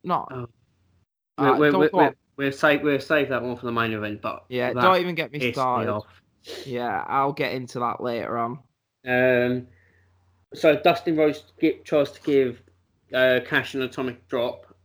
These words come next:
Speaker 2: but this has been after he's been, his knee's been worked on, and as he, as he drops down, his knee gives way, which I think was good continuity throughout.
Speaker 1: Brilliant, brilliant stuff. Great selling, great selling. And these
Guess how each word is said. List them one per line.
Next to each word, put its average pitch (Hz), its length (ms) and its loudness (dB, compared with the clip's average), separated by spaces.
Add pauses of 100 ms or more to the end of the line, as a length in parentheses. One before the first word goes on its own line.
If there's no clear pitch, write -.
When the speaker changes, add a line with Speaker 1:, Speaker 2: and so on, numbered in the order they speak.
(300)
Speaker 2:
but 123 120 -4
this 135 180 0
has 123 100 -12
been 123 280 0
after 127 600 2
he's 117 220 -4
been, 113 360 -4 (240)
his 120 180 -4
knee's 127 260 2
been 117 180 -4
worked 113 360 0
on, 110 260 -4 (500)
and 113 140 0
as 135 140 2
he, 123 240 -2 (100)
as 127 140 -4
he 120 120 -2
drops 113 280 -8
down, 113 380 -2 (180)
his 123 200 -4
knee 123 220 4
gives 113 320 -6
way, 113 280 0
which 117 280 -8
I 113 200 -4
think 117 260 -2
was 113 140 -4
good 123 260 -2
continuity 113 840 -4 (140)
throughout. 113 520 2
Speaker 1:
Brilliant, 135 600 0
brilliant 147 500 6
stuff. 131 460 -4
Great 156 400 2
selling, 135 500 -4 (300)
great 170 340 4
selling. 180 200 4
And 185 120 2
these 208 200 2